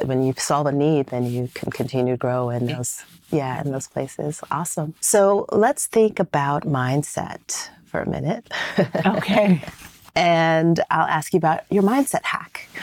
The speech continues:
Speaker 1: So this is what I, we like to understand, what you do to hack your mind. So it's something that you can imagine, something that you do, um, something that you practice already.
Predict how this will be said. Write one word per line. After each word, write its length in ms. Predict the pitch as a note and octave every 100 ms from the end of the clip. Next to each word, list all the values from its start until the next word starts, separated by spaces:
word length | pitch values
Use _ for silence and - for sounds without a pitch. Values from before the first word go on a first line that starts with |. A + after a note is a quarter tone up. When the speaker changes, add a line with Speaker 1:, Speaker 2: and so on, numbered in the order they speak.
| - - - -
Speaker 1:
So 580 | - F3+ E3+ E3+ E3+ E3
this 240 | F#3+ -
is 160 | G#3 -
what 100 | F#3
I, 220 | F3 F3
we 180 | - F3
like 220 | D#3+ D#3
to 140 | - E3
understand, 760 | D#3+ D#3 D#3 - D#3+ D#3 D#3
what 260 | D#3+ D#3 -
you 80 | F#3
do 640 | D#3+ D3 C3+ C#3 E3 A3 - -
to 540 | D#3 C#3+ C#3+ C#3 C#3+ - - - -
hack 400 | - - D3 -
your 100 | C#3+
mind. 460 | C3+ C3 C3+ C#3+ D#3
So 280 | - D3 C#3+
it's 200 | - - _ -
something 420 | - D#3 D#3+ D3+
that 180 | C#3+ -
you 120 | D3+
can 140 | D3
imagine, 540 | C#3+ E3 F3 F3+ F3 E3+
something 260 | D3+ D3
that 220 | C#3+ -
you 100 | D3 -
do, 520 | F3+ F3+ F3 F3 E3+ - - - - _
um, 500 | D3 C#3 C3+ C#3+ C#3+
something 200 | D3 C#3+
that 160 | C3
you 60 | D#3
practice 380 | - D3+ D#3 -
already. 640 | C#3 D#3+ E3+ F3 F3 F3